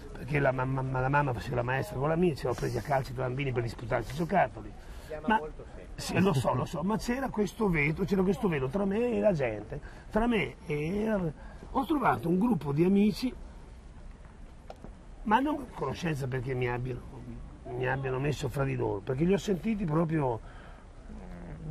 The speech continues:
Speaker 1: come a sette anni si individuava in una classe di quaranta alunni, di trenta alunni, chi doveva essere il tuo compagno di ba-,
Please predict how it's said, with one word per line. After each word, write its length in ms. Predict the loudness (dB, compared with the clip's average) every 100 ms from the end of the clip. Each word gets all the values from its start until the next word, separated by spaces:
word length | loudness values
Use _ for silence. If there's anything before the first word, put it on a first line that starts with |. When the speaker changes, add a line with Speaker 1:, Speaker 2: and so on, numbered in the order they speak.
| -6
Speaker 1:
come 300 | 0 2 2
a 60 | 0
sette 320 | -2 2 4
anni 360 | 4 4 2 0
si 120 | 0
individuava 500 | 2 4 6 6 4
in 100 | 2
una 160 | 0
classe 440 | 2 6 6 6 -8
di 80 | -2
quaranta 500 | 0 2 0 0 -2
alunni, 300 | 0 0 -2
di 80 |
trenta 300 | -2 -2 2
alunni, 360 | 2 4 4 2 -2 -14 -4
chi 200 | 0 2
doveva 220 | 4 4
essere 180 | 2 -2
il 60 |
tuo 100 | -2
compagno 480 | -2 -2 0 -2 -2
di 60 | -2
ba-, 160 | -4